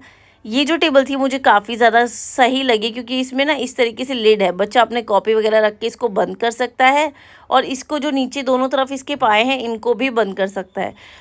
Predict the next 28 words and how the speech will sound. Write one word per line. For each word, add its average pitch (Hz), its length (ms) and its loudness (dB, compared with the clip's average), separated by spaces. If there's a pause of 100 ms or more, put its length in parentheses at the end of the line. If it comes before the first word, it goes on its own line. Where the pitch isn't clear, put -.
(120)
तो 302 100 0
प्रॉपर 262 420 4
ट्रे 247 280 4
की 240 160 -8
तरह 262 200 2
भी 269 120 -4
यूज़ 269 200 -6
कर 269 100 0
सकता 262 320 -4
है 254 120 4
या 254 120 2
नॉर्मल 214 380 2
भी 247 140 -4
यूज़ 226 220 -8
कर 233 120 -2
सकता 226 320 -6
है। 220 220 2 (380)
ये 269 260 -2
काफ़ी 262 280 4
अच्छा 277 160 -2
लगा, 240 220 0
बच्चे 240 340 -2
का 254 140 2
सामान 214 420 0
भी 240 100 -2
नहीं 240 180 -2
गिरेगा 220 300 2
अगर 226 160 -2